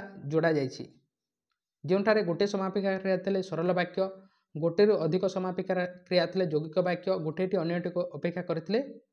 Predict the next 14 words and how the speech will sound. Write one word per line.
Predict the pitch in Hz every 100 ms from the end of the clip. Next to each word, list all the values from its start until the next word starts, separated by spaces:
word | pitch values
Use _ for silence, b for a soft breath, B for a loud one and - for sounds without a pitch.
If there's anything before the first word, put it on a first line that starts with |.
| _ -
ତାକୁ | 151 247 262 139
ଜଟିଳ | 156 170 165
ବାକ୍ୟ | 127 - -
କୁହାଯାଏ। | 127 117 120 - _ _ _ -
ତେଣୁ | 170
ଏଇଟା | 196 226
କ'ଣ | 226
ହେବ? | 214 139 - - _ _ _ _ _
ଯୌଗିକ | 147 170 196 202
ବାକ୍ୟ। | 160 131 - 110 _ _ _ _
ଦୁଇଟି | 139 180 180
ବାକ୍ୟ | 170 170 202
ମିକ୍ସ | 160 -
ହେଇଛି | 131 -